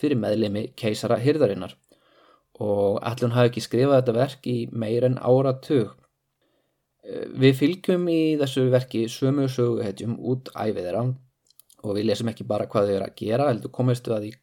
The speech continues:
hvað þær eru að hugsa, sem er svolítið óvenjulegt fyrir bók, eh, sem er skrifuð þarna á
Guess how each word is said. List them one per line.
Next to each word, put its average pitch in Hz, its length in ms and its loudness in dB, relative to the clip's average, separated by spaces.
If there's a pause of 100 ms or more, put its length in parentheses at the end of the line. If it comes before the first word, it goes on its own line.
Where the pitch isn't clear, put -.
hvað 104 200 -2
þær 101 140 -6
eru 104 140 -4
að 101 120 -14
hugsa, - 320 -8 (100)
sem 113 180 -2
er 123 140 0
svolítið 143 320 4
óvenjulegt 131 640 4
fyrir 120 340 0
bók, 110 380 0 (720)
eh, - 720 -6
sem - 160 -8
er 104 80 -8
skrifuð 107 380 0
þarna 110 240 -4
á 123 40 2